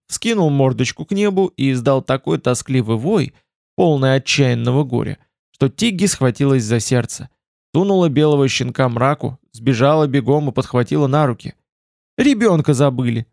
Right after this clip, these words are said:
В дом она вошла первой. Барсик устроился на руках и сделал вид, что спит, чтобы не опустили на пол. Справа и слева просторные залы, широкая лестница ведет на второй этаж.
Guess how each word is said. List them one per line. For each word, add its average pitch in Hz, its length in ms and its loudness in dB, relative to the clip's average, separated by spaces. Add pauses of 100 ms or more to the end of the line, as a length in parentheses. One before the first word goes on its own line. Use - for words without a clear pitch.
(1120)
В 120 100 0
дом 180 260 2
она 139 140 2
вошла 127 340 2
первой. - 460 -6 (440)
Барсик 175 400 2
устроился 123 560 0
на 117 100 0
руках 175 360 0
и 151 40 2
сделал 151 420 2
вид, 151 200 -2
что - 200 -2
спит, - 420 -12 (380)
чтобы 196 240 -2
не 190 80 2
опустили 127 480 0
на 127 200 0
пол. - 220 -12 (680)
Справа 139 320 4
и 131 40 2
слева 139 380 2
просторные 123 680 0
залы, 123 500 2 (280)
широкая 151 400 2
лестница 151 480 0
ведет 135 280 0
на 131 80 -2
второй 123 340 0
этаж. 117 400 -2